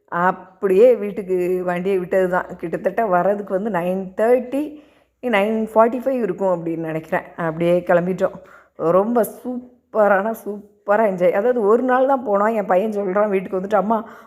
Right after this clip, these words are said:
மூணு நாள் இருந்த மாதிரி எனக்கு ஒரு ஃபீலிங் இருந்ததுமா" அப்படின்னா. அதாவது நம்ம, அதாவது என்ஜாய் பண்ணதை பொறுத்து தான்ல அந்த சந்தோஷங்கள் எல்லாமே.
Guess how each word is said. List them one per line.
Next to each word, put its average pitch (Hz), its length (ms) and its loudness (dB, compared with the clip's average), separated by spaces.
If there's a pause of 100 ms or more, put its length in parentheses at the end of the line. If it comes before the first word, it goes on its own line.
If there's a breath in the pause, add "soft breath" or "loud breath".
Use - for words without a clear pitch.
(120 loud breath)
மூணு 339 320 0
நாள் 302 240 6
இருந்த 254 240 -2
மாதிரி 247 260 0
எனக்கு 220 260 -2
ஒரு 202 120 -2
ஃபீலிங் 247 420 -2
இருந்ததுமா" 170 540 0
அப்படின்னா. 151 380 0
அதாவது 208 300 2
நம்ம, 214 220 0 (240)
அதாவது 233 320 2
என்ஜாய் 262 400 4
பண்ணதை 247 260 0
பொறுத்து 220 400 -2
தான்ல 208 240 -2
அந்த 180 320 -2
சந்தோஷங்கள் 185 600 0
எல்லாமே. 165 420 2